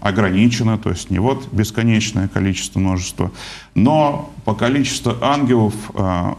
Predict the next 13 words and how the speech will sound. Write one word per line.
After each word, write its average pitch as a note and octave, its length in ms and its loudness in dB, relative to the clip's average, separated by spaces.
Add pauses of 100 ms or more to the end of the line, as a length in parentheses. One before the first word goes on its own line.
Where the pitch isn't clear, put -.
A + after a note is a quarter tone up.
(120)
Священное A#2+ 420 0
Писание A#2 320 0
нам G2+ 120 2
свидетельствует A#2 480 0
о - 40 -8
том, A2+ 160 0
что - 180 -2
их F#2 240 -2
тьма A2 320 2
тьмы, F2+ 380 -2 (180)
тем. F2+ 260 -2 (680)
То - 80 -4
есть - 240 -8